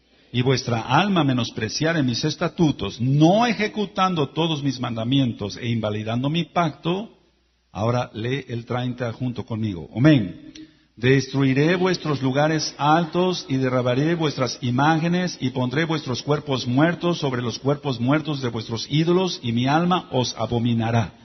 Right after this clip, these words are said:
¿Quién quiere eso? Decíamos ayer, estaríamos locos para desear eso.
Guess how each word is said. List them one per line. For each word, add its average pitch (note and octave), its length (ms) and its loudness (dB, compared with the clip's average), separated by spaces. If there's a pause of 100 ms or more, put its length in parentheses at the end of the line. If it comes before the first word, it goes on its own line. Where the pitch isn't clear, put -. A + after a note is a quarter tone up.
(260)
¿Quién G#3 340 0
quiere A#3 500 0
eso? D3+ 380 -4 (800)
Decíamos F#3 520 -2
ayer, G3+ 220 0
estaríamos F#3 600 -2
locos C4 360 -4
para F3 180 -2
desear C3+ 340 0
eso. B2+ 380 -2